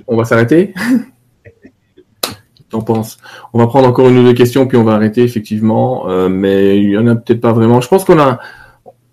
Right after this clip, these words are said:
à travers nous, on a répondu à pas mal de questions. Moi, je suis très content de ce qui se passe sur le chat. On pourra le lire éventuellement, tu sais, en relisant la vidéo, tu verras, il y a le chat à côté. Parce qu'on voit que les gens discutent entre eux et on voit qu'il y a un tas de gens qui se sentaient seuls dans cette vision. Et finalement, on est déjà, euh,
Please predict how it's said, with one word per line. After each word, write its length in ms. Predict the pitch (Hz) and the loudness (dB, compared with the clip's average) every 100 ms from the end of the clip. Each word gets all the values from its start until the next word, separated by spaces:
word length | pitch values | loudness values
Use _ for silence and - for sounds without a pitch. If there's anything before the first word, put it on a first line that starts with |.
| _ - | _ -4
à 100 | 143 | -4
travers 380 | - 202 180 165 | 2 4 6 6
nous, 80 | |
on 140 | 185 160 | 6 6
a 60 | |
répondu 300 | 135 127 143 151 | 2 0 0 0
à 60 | |
pas 140 | 139 135 | 2 0
mal 140 | 131 | 2
de 80 | 127 | -2
questions. 260 | 127 123 | -4 -4
Moi, 120 | 165 139 | -4 -4
je 60 | |
suis 160 | - 135 | -6 -10
très 200 | - 180 | -2 -2
content 300 | 180 170 180 | -2 0 0
de 80 | 147 | 0
ce 80 | 123 | -2
qui 100 | 147 | -2
se 60 | |
passe 180 | 156 151 | -2 -4
sur 140 | 143 | 0
le 100 | 127 | 0
chat. 420 | 120 131 - - _ _ _ _ _ | 0 -2 -4 -8 _ _ _ _ _
On 0 | |
pourra 180 | - 117 | -6 -2
le 60 | 113 | 0
lire 160 | 127 | 0
éventuellement, 440 | 110 107 110 110 123 | -2 -2 -2 0 -2
tu 120 | 139 | 0
sais, 60 | |
en 80 | 120 | -2
relisant 340 | 104 107 107 113 | -2 -4 -2 -2
la 120 | 107 | 0
vidéo, 320 | 110 113 127 | 0 2 2
tu 100 | 127 | 0
verras, 120 | 110 | -4
il 60 | 113 | -4
y 20 | |
a 40 | |
le 100 | 101 | -6
chat 180 | 101 120 | -6 -6
à 80 | 110 | -4
côté. 320 | 101 107 139 - - - - - | -6 -6 -8 -10 -20 -20 -16 -8
Parce 140 | 117 | -2
qu'on 120 | 139 | 0
voit 160 | 135 151 | 2 2
que 100 | 147 | 2
les 100 | 123 | 0
gens 160 | 139 | 2
discutent 380 | 135 131 131 143 | 2 0 0 0
entre 300 | 131 127 143 | 0 0 2
eux 80 | 151 | 2
et 60 | 139 | 4
on 120 | 120 | 4
voit 180 | 123 135 | 4 4
qu'il 120 | 120 | 2
y 20 | |
a 40 | |
un 40 | 113 | 2
tas 140 | 127 | 0
de 40 | 123 | 0
gens 140 | 151 | -2
qui 160 | 151 123 | -2 -6
se 100 | - | -4
sentaient 300 | 127 123 123 | -4 -2 -2
seuls 360 | - 147 151 | 0 0 2
dans 160 | 131 117 | 0 -2
cette 260 | 131 120 | 0 0
vision. 460 | 117 123 120 151 147 | 2 0 2 2 2
Et 40 | |
finalement, 460 | 117 123 120 127 147 | 0 0 0 0 0
on 80 | 117 | -2
est 80 | 104 | 0
déjà, 420 | 113 113 127 127 | 0 0 0 -2
euh, 120 | 104 | -4